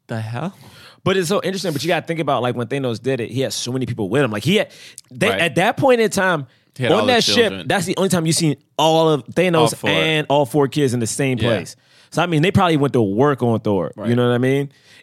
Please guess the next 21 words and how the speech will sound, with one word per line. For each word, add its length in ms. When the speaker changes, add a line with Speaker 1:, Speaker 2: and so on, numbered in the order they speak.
Speaker 2:
And 160
also 280
so 180
interesting 340
with 160
Thor, 240
too, 240
is, 140
like, 240
I 180
thought, 540
I 80
thought 380
Chris 540
Hems-, 300
so 160
many 140
Chris's. 380
Chris 240
Hemsworth. 440
Speaker 1:
Mm-hmm. 180